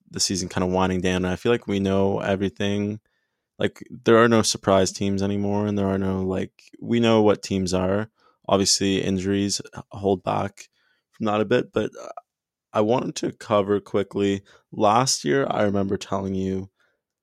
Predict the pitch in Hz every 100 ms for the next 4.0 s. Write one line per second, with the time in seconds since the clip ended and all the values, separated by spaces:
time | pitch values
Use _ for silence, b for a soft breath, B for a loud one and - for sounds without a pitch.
0 | _ _ 110 110 110 107 95 101 110 113
1 | 101 95 - 95 95 92 92 - 95 92
2 | 90 - 98 95 90 87 - 95 90 -
3 | 95 - 104 - - 95 95 95 92